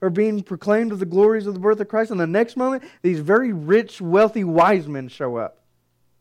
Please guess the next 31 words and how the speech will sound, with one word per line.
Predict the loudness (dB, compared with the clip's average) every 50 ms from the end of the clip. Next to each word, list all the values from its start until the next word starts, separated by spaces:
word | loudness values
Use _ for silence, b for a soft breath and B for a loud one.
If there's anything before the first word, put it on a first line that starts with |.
| _ _ _ _ _ _ _ _ _ _ _ _ _ -4
The | 0 0 0 2
whoever | 2 2 4 6 6 6 6 4 2 -2 0 0 -2 -4 b b b b
is | 0 2
at | 2 2
the | 0 -2
birth | -2 2 4 4 4 4 2 -4
of | -6 -6
Christ, | -6 -4 -2 -2 -2 -2 -4 -6 -10 b b b b -2
coming | 0 2 2 2 2
out | 2 2
of | 2
the | 0 0
mouth | -2 0 2 4 4 4 4 2 0 -2
of | -2 -2 -2 -2
Christ, | -6 -4 -2 0 0 0 -2 -4 -8 _ B B B B
extending | -6 -6 -4 -2 0 0 0 0 0
to | -2 0
the | -2 -2
cross | -4 -4 -2 2 4 4 4 4 0 -2
of | -6 -6 -6 _
Christ, | -4 -2 0 0 -2 -4 -6 B B B B
so | -2 0 2
that | 2 2 2
you | 2 0 2 2
and | 2 2
I | 2 2 0 0
today | -2 -4 -2 0 2 0 0
can | -2 -6 -6
be | -4 -4 -4
the | -2 -2 -4
whoever | -2 0 0 2 2 2 0 0 -4 -6 -6